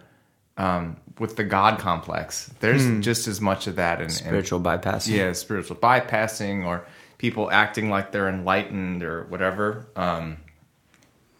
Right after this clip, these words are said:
Speaker 1: I think you just te-, you, it's your responsibility to teach the things that you know. And the longer you've been teaching,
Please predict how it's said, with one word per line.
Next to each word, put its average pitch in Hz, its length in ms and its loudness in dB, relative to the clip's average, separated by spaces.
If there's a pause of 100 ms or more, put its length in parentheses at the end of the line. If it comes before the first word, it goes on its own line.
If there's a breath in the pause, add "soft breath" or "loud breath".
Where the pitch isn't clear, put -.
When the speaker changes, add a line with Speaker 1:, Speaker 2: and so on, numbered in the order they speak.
(240)
Speaker 1:
I 170 140 0
think 233 320 0
you 202 100 6
just 240 320 0
te-, 185 260 -2
you, 160 300 0
it's 156 260 2
your 202 120 2
responsibility 135 1120 4
to 117 180 -2
teach - 520 -4
the 123 80 -2
things 120 480 2
that 104 200 0
you 98 180 0
know. 80 540 -2 (960 soft breath)
And 120 600 4
the 107 140 0
longer 131 500 2
you've 120 260 0
been 104 220 0
teaching, 143 680 -4